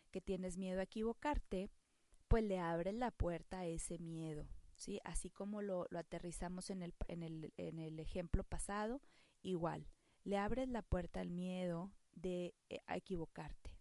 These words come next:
¿no? Lo invitas a que pase, <laughs> te tomas un café con él, es un pensamiento, ¿sí? Entonces es un pensamiento que probablemente de, viene del pasado, de alguna vez que te equivocaste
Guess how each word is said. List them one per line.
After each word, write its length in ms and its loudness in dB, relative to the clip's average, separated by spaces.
¿no? 200 -6
Lo 100 2
invitas 460 0
a 60 -2
que 140 -12
pase, 560 -2
<laughs> 300 -6
te 120 2
tomas 320 -2
un 100 0
café 320 2
con 240 -2
él, 280 0
es 140 2
un 120 2
pensamiento, 800 0
¿sí? 260 -2
Entonces 420 -2
es 160 -2
un 100 2
pensamiento 760 0
que 140 -4
probablemente 800 2
de, 220 2
viene 340 0
del 240 2
pasado, 760 2
de 120 -2
alguna 360 -2
vez 280 -2
que 260 -4
te 80 -8
equivocaste 800 -6